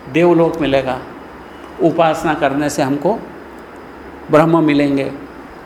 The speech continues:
<clears throat> इति सुषुम धीराणाम, हमने ऐसा धीर लोगों से, यानी जो ज्ञानी जनों से ये बात सुनी है, ये नस्त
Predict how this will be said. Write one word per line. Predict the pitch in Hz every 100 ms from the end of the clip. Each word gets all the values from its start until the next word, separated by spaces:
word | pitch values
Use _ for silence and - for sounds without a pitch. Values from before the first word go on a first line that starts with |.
| - - - - - - -
<clears throat> | - 214 - - - - - - - - - 220
इति | 214 311
सुषुम | - 269 247 277 240
धीराणाम, | 196 208 208 180 151 147
हमने | - 165 202 214
ऐसा | 156 202 254 - - 139
धीर | 135 185 202
लोगों | 151 147
से, | 139 143
यानी | 143 175 - - - - - -
जो | 151 170
ज्ञानी | 135 135 185
जनों | 165 151 156
से | 180
ये | 165
बात | 156 170
सुनी | - 165 208
है, | 190 190 - - - - - 156
ये | 175 254 240 180
नस्त | 202 202